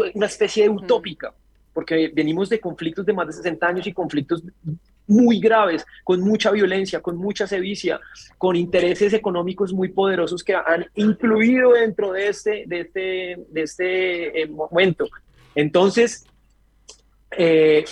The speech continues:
Speaker 1: yo no lo veo así, la gente no lo vio así, lo vio más como una especie de cooperación, una especie de un tipo de, de, de, de trabajo en equipo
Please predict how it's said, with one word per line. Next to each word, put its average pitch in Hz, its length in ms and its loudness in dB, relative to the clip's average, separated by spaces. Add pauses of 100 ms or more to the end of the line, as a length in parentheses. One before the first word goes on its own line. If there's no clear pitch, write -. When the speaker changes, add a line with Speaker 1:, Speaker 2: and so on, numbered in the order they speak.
(180)
Speaker 1:
yo 214 160 2
no 220 80 4
lo 214 160 4
veo 214 200 -2
así, 240 260 -10
la 220 120 -6
gente 196 320 -6
no 190 100 -6
lo 190 140 -4
vio 190 140 -4
así, 208 240 -10
lo 202 80 -2
vio 180 140 -4
más 180 160 -10
como 196 140 -10
una 190 120 -2
especie 185 460 -10
de 180 100 -10
cooperación, 233 720 0
una 214 140 -2
especie 185 460 -6
de 170 340 0
un 175 160 -8
tipo 190 240 -4
de, 165 260 2
de, 147 260 2
de, 143 360 0
de 147 280 -8
trabajo 170 500 2
en 165 80 -4
equipo 214 500 -8